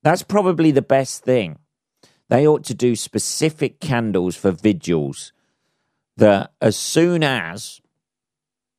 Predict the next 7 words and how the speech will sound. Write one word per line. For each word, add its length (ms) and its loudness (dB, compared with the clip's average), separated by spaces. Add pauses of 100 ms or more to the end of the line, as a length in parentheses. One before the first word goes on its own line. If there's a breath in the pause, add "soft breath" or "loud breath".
(760)
the 180 4
wick 400 0
burns 420 0
down 300 -2
to 120 -2
the 100 2
bottom, 520 -4